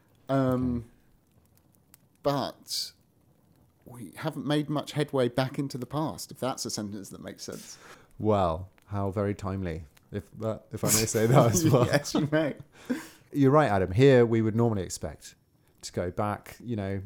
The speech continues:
Speaker 2: through other fairy tale writers a few hundred years ago, Greek mythology or something like that. But
Speaker 1: Exactly.
Speaker 2: no. There's only one other glimpse
Speaker 1: Huh?
Speaker 2: of this narrative trope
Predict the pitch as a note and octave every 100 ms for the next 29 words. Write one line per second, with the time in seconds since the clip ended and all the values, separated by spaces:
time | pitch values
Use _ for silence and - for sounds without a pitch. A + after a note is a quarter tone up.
0 | - - A#2+ A#2 A2+ G#2 A2+ G#2+ G#2 G#2+
1 | G2+ G2+ G2 A2 G2 F2+ - - A2+ G2+
2 | G2 F#2 G#2 G2 G#2 G#2 F#2+ G2 G2+ B2
3 | A2 G#2+ - A2+ A2 G#2 G#2 G2 A2+ G2
4 | F#2+ F2+ F2+ F2+ - - G#2+ A#2 A2+ G2+
5 | F2 E2+ _ _ _ - _ _ - -
6 | _ _ _ _ - _ - G#2+ A#2 A2+
7 | G#2 G2+ G#2+ A#2+ B2+ B2+ B2+ - _ _
8 | _ - A2 G#2 G#2+ G#2 F2+ E2+ - -
9 | C#3 D3 F2+ G2 G#2+ A2 G2+ G2+ G2 -
10 | F2+ E2 - - - G2+ F#2 -